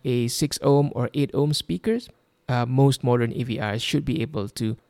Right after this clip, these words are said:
drive that, no problems. Um, then you'd wanna make sure your A V R will output enough power to drive the speakers. Again, most modern A V Rs will have enough power, uh, to drive most modern speakers.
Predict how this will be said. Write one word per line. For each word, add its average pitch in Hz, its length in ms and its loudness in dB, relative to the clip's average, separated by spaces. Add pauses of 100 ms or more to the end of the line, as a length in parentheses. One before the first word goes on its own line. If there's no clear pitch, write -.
(160)
drive 117 300 2
that, 131 200 -6
no 120 120 -2
problems. 160 580 -8 (480)
Um, 127 360 4
then 143 220 6
you'd 139 160 6
wanna 139 280 4
make 127 220 2
sure 156 160 2
your 127 240 6
A 135 120 2
V 127 140 0
R 139 240 0
will 131 280 0
output 131 380 0
enough 127 360 0
power 131 320 2
to 123 140 -2
drive 120 320 0
the 143 80 0
speakers. - 580 -4 (500)
Again, 139 360 6
most 139 340 4
modern 131 360 2
A 127 100 2
V 127 180 0
Rs 127 320 -2
will 127 180 2
have 127 280 -2
enough 123 400 0 (100)
power, 147 460 0 (420)
uh, 123 200 0
to 139 120 -6
drive 127 380 0
most 127 360 2
modern 131 380 2
speakers. 185 600 -4